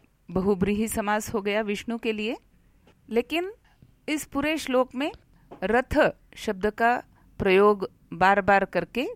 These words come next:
कवि ने अपनी प्रतिभा का परिचय दिया है। उसने पहले कहा कि रथः क्षौणी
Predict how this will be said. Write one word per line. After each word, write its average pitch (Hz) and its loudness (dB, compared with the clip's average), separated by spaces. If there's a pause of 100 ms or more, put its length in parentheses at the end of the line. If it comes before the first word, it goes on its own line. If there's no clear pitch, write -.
(140)
कवि 190 -2
ने 180 -4
अपनी 180 -6
प्रतिभा 175 -4
का 196 -4
परिचय 180 -4
दिया 185 0
है। 202 -6 (380)
उसने 226 -4 (340)
पहले 196 -2
कहा 220 0
कि 233 -6 (320)
रथः 208 0
क्षौणी 185 -4